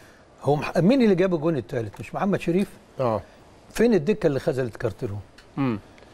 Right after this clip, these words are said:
Speaker 1: خط
Speaker 2: في
Speaker 1: الض-،
Speaker 2: المجمل يبقى بيقصد
Speaker 1: لا،
Speaker 2: إن
Speaker 1: ما هو
Speaker 2: كل
Speaker 1: خط،
Speaker 2: الناس اللي
Speaker 1: خط
Speaker 2: شاركت.
Speaker 1: الظهر.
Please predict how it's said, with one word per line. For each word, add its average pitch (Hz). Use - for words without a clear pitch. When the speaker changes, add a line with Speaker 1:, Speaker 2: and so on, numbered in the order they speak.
Speaker 1:
خط 214
Speaker 2:
في 185
Speaker 1:
الض-، -
Speaker 2:
المجمل 175
يبقى 123
بيقصد 170
Speaker 1:
لا، -
Speaker 2:
إن 135
Speaker 1:
ما 139
هو 135
Speaker 2:
كل 202
Speaker 1:
خط، 202
Speaker 2:
الناس 202
اللي 151
Speaker 1:
خط -
Speaker 2:
شاركت. 190
Speaker 1:
الظهر. 170